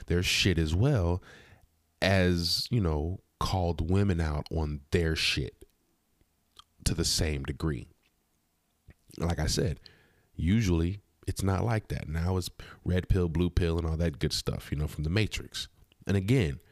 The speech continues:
it used to be the old heads would just give the advice of, you know, "Hey, young fella, happy wife,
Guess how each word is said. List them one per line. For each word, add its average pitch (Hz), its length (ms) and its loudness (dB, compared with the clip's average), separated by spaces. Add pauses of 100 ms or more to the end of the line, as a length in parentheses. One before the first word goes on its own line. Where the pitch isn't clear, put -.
(680)
it 85 140 0
used 101 320 2
to 123 40 2
be 95 300 2
the 85 220 0
old 82 340 4
heads 80 340 0
would 82 120 0
just 73 320 -2
give 78 340 0
the 82 160 2
advice 69 560 -2
of, 78 180 -2
you 90 80 0
know, 76 200 2
"Hey, 71 460 -2 (340)
young 73 180 -2
fella, 87 320 -2 (920)
happy 90 260 2
wife, 95 420 0